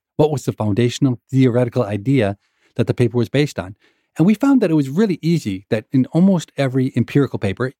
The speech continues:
you could find a citation or two that was really the key citation for that paper. So you could imagine doing something like that much more broadly and then measuring how often papers are foundational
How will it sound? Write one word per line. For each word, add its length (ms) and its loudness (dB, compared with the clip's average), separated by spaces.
you 100 0
could 200 -2
find 420 2
a 80 -2
citation 680 0
or 140 2
two 500 -4
that 120 -2
was 160 0
really 480 0
the 640 2
key 240 0
citation 560 -4
for 120 -8
that 160 -8
paper. 280 -6
So 160 2
you 160 2
could 140 2
imagine 380 2
doing 260 2
something 360 -2
like 180 0
that 220 0
much 200 -2
more 80 0
broadly 520 -2
and 220 2
then 340 2
measuring 360 2
how 360 -2
often 320 -2
papers 520 -4
are 100 0
foundational 880 0